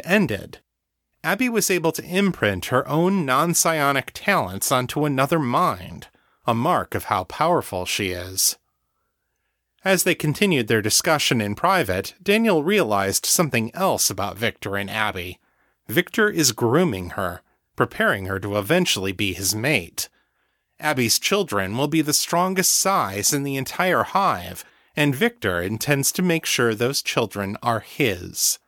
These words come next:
This made Daniel deeply uneasy, but Victor was unrepentant. The elders have been stringing him along for fifteen years, using his hope for a breeding cell to keep him compliant and doing their dirty work.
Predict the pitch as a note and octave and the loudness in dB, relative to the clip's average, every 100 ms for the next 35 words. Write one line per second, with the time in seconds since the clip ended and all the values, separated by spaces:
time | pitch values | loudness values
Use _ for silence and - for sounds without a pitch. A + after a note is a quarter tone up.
0 | _ _ _ _ _ _ _ C#3 G3+ - | _ _ _ _ _ _ _ -2 0 2
1 | F3+ E3+ B2+ C#3 D3 A2+ G2+ G2+ G2 - | 2 2 2 2 2 0 -2 -6 -6 0
2 | D#3+ - G#2 F#2+ G2+ A2+ C#3 A2 - F2 | 0 0 -4 -2 -2 0 2 2 0 -2
3 | E2 - - C3 A#2+ A#3 - D#3 E3+ E3 | -6 -10 -4 -2 0 -2 0 -2 0 0
4 | C#3 B2 G2+ D3 C#3+ - E2+ - - _ | 0 0 -2 -2 -4 -4 -8 -12 -18 _
5 | _ _ _ - D3 D#3+ F3 A#2 G2+ G2+ | _ _ _ -4 0 2 2 0 0 0
6 | - G#2+ A#2 A#2 - D#3 C#3 B2 A2+ A2 | 0 0 -2 0 0 2 2 0 0 0
7 | A2 D3+ A2+ F#2 - C3 E3 C#3 - C3+ | 2 2 0 -2 -4 -2 0 -2 0 0
8 | G#2+ B2+ F3 G2 - - - - _ _ | 0 2 2 0 -4 -2 -2 -2 _ _
9 | A#2+ C#3+ E3+ D#3 C#3+ D3 D3+ - D#3 D#3 | -4 0 2 2 2 0 2 0 0 -2
10 | - - C3+ B2 D#3 F3 G#2 F2+ - F#2 | -2 0 2 2 2 2 0 0 0 2
11 | F#2+ A#2 - D3+ D3+ D3 - D#3 - G#3 | 0 -2 -2 -2 0 -2 0 -2 0 0
12 | A2+ D#2+ F2 - A#2 A#2+ A2+ A#2+ C#3 B2+ | 0 -4 -8 -4 -2 0 0 0 0 2
13 | B2+ A#2+ D3+ G#2+ E2+ E2+ F2+ - - | 2 4 2 0 -2 -4 -4 -6 -12